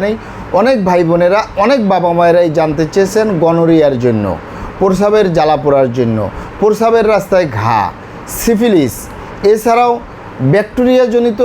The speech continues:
অনেক কারণে প্রস্রাবের রাস্তায় নারী এবং পুরুষ,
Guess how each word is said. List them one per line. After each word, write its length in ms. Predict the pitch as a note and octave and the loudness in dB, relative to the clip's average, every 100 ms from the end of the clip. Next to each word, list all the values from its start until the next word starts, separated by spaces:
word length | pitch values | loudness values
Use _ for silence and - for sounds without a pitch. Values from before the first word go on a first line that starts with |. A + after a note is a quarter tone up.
| A#3+ B3+ E3 | 2 0 -2
অনেক 160 | A3+ B3+ - | 0 -2 -2
কারণে 340 | F#3+ F3 E3 D#3+ D#3 | 0 2 2 0 0
প্রস্রাবের 460 | G3 F#3+ A3 A3+ G3+ F3 | -2 -2 0 0 2 0
রাস্তায় 320 | E3 E3+ D#3+ E3 | 0 0 2 2
নারী 180 | F3+ A3 G#3+ | 2 2 2
এবং 160 | G3 F3 C#3+ | 0 -2 0
পুরুষ, 280 | D#3+ F3+ | 2 4